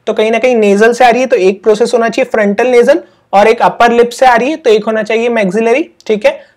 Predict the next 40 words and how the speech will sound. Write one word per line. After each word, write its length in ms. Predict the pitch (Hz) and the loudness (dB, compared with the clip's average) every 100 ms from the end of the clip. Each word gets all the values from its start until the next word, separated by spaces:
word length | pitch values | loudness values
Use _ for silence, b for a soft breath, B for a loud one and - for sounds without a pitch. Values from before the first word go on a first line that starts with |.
| _ | _
तो 80 | 220 | -4
बस 280 | 185 143 - | -2 -2 -4
आपको 360 | 180 170 175 240 240 - _ - | -2 -2 0 -4 -4 -14 _ -8
इसमें 320 | 185 220 214 | -6 -4 -2
भी 60 | 233 | -2
इतना 240 | - 208 | -2 0
ही 100 | 190 | 0
याद 200 | 175 160 | 0 -2
रखना 220 | 156 - | -6 -6
है 100 | 196 | -6
कि 140 | 233 247 | -6 -8
दो 300 | 196 180 208 | -2 0 0
प्रोसेस 440 | 208 208 208 202 | 0 -2 -2 -2
हैं 180 | 214 - b b - | -4 -6 b b -4
जो 140 | 175 | -2
कि 180 | 180 247 | -2 -4
पैलेट 480 | 247 190 175 190 190 | -4 -2 0 0 -2
बनाने 360 | 180 160 160 165 | -4 -4 -8 -6
में 180 | 185 214 | -8 -4
काम 260 | 180 151 | -4 -4
करेंगी, 360 | 143 139 135 143 | -6 -10 -10 -14
ठीक 220 | 151 170 | -10 -6
है। 120 | 170 160 b b | -6 -10 b b
अब 160 | 180 185 | -6 -2
पैलेट 320 | 190 180 202 208 | 0 0 0 -2
आपको 260 | 190 - | -4 -4
मैं 120 | 214 | -2
बता 260 | 196 185 175 | -2 0 -2
दूं, 140 | 185 | -2
पैलेट 420 | 254 196 170 190 196 | -4 -4 -2 -2 -4
एक 140 | 196 | -4
प्राइमरी 400 | 190 160 175 190 | -4 0 0 0
पैलेट 320 | 208 202 202 | 0 -2 -2
होता 160 | 202 226 | -4 -6
है, 40 | |
सेकेंडरी 520 | 240 - 175 170 185 | -4 -2 -2 -4 -4
पैलेट 340 | 208 208 208 208 | -2 -2 -2 -4
होता 180 | 202 240 | -6 -6
है, 120 | - | -6
ओके। 220 | 175 170 | -10 -8